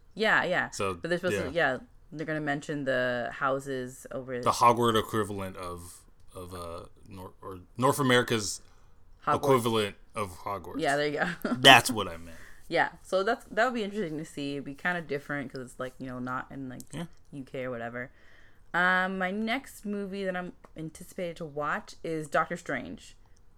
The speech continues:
Speaker 1: because let's be honest, it looks really cool. Even though
Speaker 2: No,
Speaker 1: it's
Speaker 2: let's be
Speaker 1: new
Speaker 2: honest, it's Marvel.
Speaker 1: <laughs>
Speaker 2: And we have been
Speaker 1: True.
Speaker 2: conditioned to be like,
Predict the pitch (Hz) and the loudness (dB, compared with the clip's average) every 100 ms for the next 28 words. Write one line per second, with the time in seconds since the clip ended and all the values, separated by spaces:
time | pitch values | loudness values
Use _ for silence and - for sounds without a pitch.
0 | - 151 - 147 143 139 139 - - - | -14 -12 -2 0 2 0 -2 -12 -20 -20
1 | - 147 - 156 135 147 175 180 - - | -10 -10 -8 -8 -6 -6 -10 -12 -20 -20
2 | - - 156 151 143 151 139 - 117 113 | -20 -10 -4 -4 -6 -8 -8 -8 -12 -12
3 | - - - - - 214 262 294 151 135 | -16 -20 -20 -16 -4 2 4 8 10 12
4 | 143 175 151 143 - - - 113 110 120 | 10 10 10 8 4 -2 -4 -2 8 10
5 | 120 95 - 180 202 240 302 320 302 - | 10 6 -4 2 4 4 4 2 -2 -4
6 | - 277 147 139 131 139 120 135 285 226 | -8 4 6 6 8 6 8 6 8 10
7 | 175 156 165 131 117 135 131 120 | 12 12 10 8 8 8 10 10